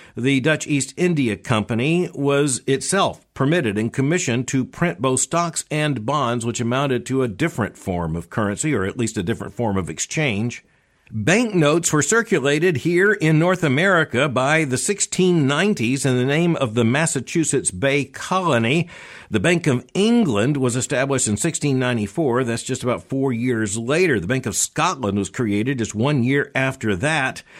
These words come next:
One of the great controversies in American history was over whether or not the United States should have itself a national bank, and it did until it didn't, until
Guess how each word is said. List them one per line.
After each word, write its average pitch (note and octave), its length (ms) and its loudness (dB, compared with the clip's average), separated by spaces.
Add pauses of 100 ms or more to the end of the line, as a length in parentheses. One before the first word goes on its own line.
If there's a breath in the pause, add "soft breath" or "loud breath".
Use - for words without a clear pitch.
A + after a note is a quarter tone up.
(140 loud breath)
One E3 140 2
of E3 40 4
the C3+ 80 4
great D#3 220 0
controversies C#3 800 0
in C#3 160 0
American D3+ 480 2
history E3+ 340 2
was B2 160 2
over C3 240 2
whether C#3+ 300 0
or C3 180 -2
not C#3 280 -2
the C#3 60 -4
United C3+ 360 0
States D3 280 -2
should C#3+ 200 -2
have D#3 340 0 (140)
itself F3 720 0
a A#2+ 140 2
national G#2 500 0
bank, C3 420 0
and C#3+ 140 2
it D#3 160 -2
did B2+ 220 0
until C3+ 300 0
it D3+ 120 -4
didn't, C3+ 460 -2
until G#2 360 0